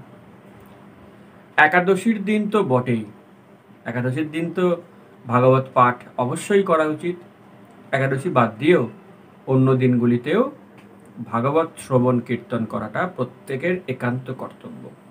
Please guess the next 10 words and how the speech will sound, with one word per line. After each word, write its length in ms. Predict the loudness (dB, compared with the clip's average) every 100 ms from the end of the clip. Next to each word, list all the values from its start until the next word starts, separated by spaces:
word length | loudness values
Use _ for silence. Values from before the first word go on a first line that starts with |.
| -20 -20 -20 -20 -20 -20 -20 -20 -20 -20 -20 -20 -20 -20 -20 -4
অনেকে 240 | 2 4 4
প্রশ্ন 420 | 2 -2 2 2
করেছেন, 460 | 4 2 0 -2 -2 -10 -20 -20 -20 -20 -20 -20 -18 2
যাদের 300 | 4 6 4
বাড়িতে 300 | 2 0 -2
ভাগবত 420 | -2 0 0 -2 0
নেই, 300 | 2 2 0 -4 -18 -20 -20 -20 -4
তারা 180 | 2 2
প্রশ্ন 380 | 0 -8 -6 -8
করেছেন, 480 | -6 -6 -4 -4